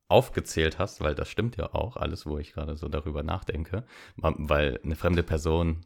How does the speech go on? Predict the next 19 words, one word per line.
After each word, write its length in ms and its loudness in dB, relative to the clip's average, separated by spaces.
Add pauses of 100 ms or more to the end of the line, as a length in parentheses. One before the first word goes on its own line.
(100)
aus 220 6
dem 120 6
Nichts 380 6
<laughs> 100 4
wär, 120 8 (160)
wär 120 12
dir 160 12
halt 220 8
wirklich 320 8
nicht 240 2
so 180 6 (240)
wichtig 520 2
und 80 4
dann 240 6
wüsste 200 0
ich 80 4
auch 80 4
nicht, 180 -2
warum, 420 4